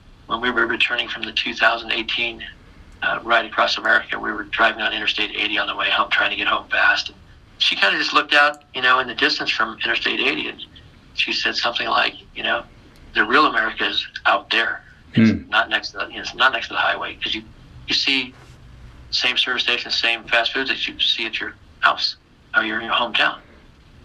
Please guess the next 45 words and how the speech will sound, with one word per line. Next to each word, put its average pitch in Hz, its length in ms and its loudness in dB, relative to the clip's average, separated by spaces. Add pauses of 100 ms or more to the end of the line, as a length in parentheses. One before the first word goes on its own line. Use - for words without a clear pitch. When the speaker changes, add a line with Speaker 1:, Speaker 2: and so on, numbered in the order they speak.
(240)
Speaker 1:
And - 280 -6 (180)
when 113 180 -6
you 110 220 -6 (140)
get 113 160 0
off 151 240 4
that - 160 -8 (200)
freeway 107 540 -2
and - 100 -4
you - 80 -8
slow 117 320 -2
down, 131 380 4 (640)
you - 100 -6
really 117 300 0
see - 260 -4
America. - 420 -2 (420)
Speaker 2:
Yeah, 117 180 6
that's 117 240 6
really 104 200 6
neat. 101 300 2 (240)
Is 123 120 6
there 135 100 6
anything 143 380 6
else, 139 420 4
uh, 131 320 6
before 127 320 2
we 127 320 6
kinda 123 320 6
wrap 123 340 6
up 143 280 4
that, 113 340 4
uh, 120 440 8
that - 120 0
you 127 100 4
wanted 127 220 6
to 127 80 4
talk 131 280 4
about, 170 360 6
or 101 340 6 (220)
anything 117 260 6
I 117 60 8
didn't 120 180 6
touch 123 240 8
on? 165 220 4
Speaker 1:
No, - 220 0
you, 143 200 0